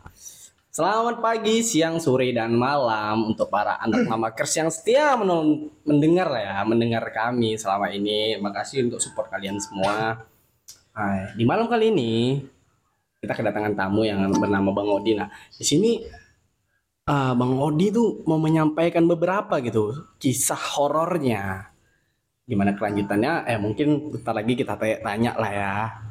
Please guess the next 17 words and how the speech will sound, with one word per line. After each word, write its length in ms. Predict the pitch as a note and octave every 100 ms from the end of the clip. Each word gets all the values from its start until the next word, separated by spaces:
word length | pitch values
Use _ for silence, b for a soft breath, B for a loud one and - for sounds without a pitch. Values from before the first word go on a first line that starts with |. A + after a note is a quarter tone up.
| - -
Kalau 160 | - A#2+
kita 180 | A#2 C3
kan 120 | F3 F3 - -
mungkin 420 | - C#3+ F3 F3 E3+
sudah 280 | E3+ E3 D#3
pernah 320 | C#3 D3+ D3+
bercerita 380 | C3 A#2+ A#2+ A#2
horor. 560 | G2+ G2 F#2 F#2 F#2
Mungkin 180 | G2 C#3+
sudah 480 | D3+ D#3+ C#3 C3 - - - - - _
terakhir 260 | - A#2+ A#2+
kali 160 | C#3+ D#3+
kapan 260 | D#3 C3+ A2+
tuh? 180 | G#2+
Pokoknya 240 | - C3+ G3
udah 120 | F3
lama, 160 | F3+